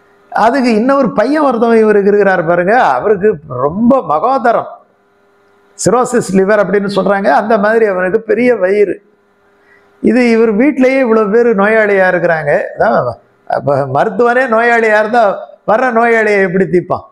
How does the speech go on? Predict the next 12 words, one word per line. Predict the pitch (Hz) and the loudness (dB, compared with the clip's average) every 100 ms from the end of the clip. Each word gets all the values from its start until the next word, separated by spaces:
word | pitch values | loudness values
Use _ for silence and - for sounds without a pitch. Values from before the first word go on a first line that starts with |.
| _ _ _ _ | _ _ _ _
இதை | 180 196 185 | 0 2 2
வந்து | 175 220 | 0 0
அவர் | 247 190 | 0 2
அழகான | 165 170 190 208 220 | 0 0 0 0 0
ஒரு | 190 165 | 0 0
தமிழ் | 165 190 226 | -2 -2 -2
பாடல்ல | 190 175 160 180 170 | -2 -2 -2 -2 -2
சொல்றாரு. | 147 160 156 131 123 123 190 185 - _ _ 123 | -2 0 0 0 0 2 2 0 -2 _ _ -2
"வாதக்காலாம் | 147 208 208 202 180 180 180 175 151 | 0 2 0 0 0 2 2 0 -2
தமக்கு | 156 175 170 175 160 135 208 233 - _ - 170 | -2 -2 -4 -2 2 2 0 -4 -10 _ -2 0
மைத்துணர்க்கு | 233 - 214 190 - 190 | 0 -2 0 0 -2 -4
நீரிழிவாம், | 170 202 208 180 180 165 143 175 226 | 0 0 2 2 0 0 0 -2 -4